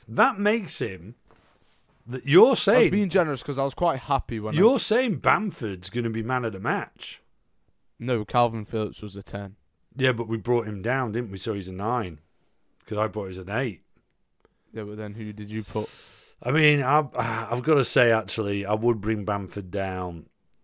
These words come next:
Speaker 1: I think I, I'd, I'd go eight point five. In fact, the,
Speaker 2: So
Speaker 1: the, sack the points. I'd go. I'd give him an eight. I think he's cruising though. I think he's increasing and increasing and increasing.
Speaker 2: So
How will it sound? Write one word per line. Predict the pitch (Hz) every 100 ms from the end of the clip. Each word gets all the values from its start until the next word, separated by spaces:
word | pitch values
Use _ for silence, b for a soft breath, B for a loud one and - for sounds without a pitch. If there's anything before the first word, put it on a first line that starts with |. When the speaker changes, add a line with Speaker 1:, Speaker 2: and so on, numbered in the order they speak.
| _
Speaker 1:
I | 120 139
think | 127 - 123 107
I, | 127
I'd, | 120 110 131 127 104 -
I'd | 117 123 101
go | 113 101
eight | 98 98
point | - 92 90
five. | - 87 85 85 - _ _ _ _ _
In | 135 127
fact, | 165 143
the, | 135
Speaker 2:
So | -
Speaker 1:
the, | 131 147 101 139 - -
sack | - 190 175 -
the | 143
points. | - 131 120 104 - - -
I'd | 135
go. | 123 127 120
I'd | 139 165
give | 190
him | 127
an | 107
eight. | 90 90 - _ _ _ _ _ _ _ -
I | 131
think | 170 135
he's | 123
cruising | - 131 123 113 107
though. | 95
I | 95
think | - 147
he's | 104 143 160 143
increasing | - 139 143 - 113 113 110
and | 110 107
increasing | 98 104 95 101 92
and | 92
increasing. | 90 - 90 82 95
Speaker 2:
So | 90 113 110